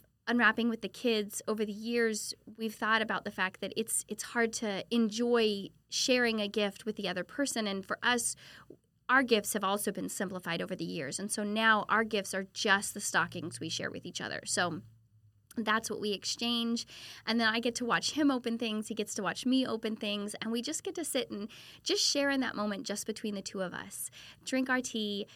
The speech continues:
sit there all snuggled up in blankets, and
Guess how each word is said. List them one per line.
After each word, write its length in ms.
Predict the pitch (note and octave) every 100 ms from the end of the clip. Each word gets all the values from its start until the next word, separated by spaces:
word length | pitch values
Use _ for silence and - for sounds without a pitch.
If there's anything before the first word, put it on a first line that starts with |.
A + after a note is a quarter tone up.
| -
sit 360 | - - C4 C4
there 420 | A#3+ A3+ A3 G#3+ -
all 140 | A#3 C#4
snuggled 360 | - C4 B3
up 140 | A#3+ A#3
in 80 |
blankets, 640 | G#3+ F#3+ F#3+ F3+ F3 - - -
and 560 | F3+ F#3 F#3 G#3 G#3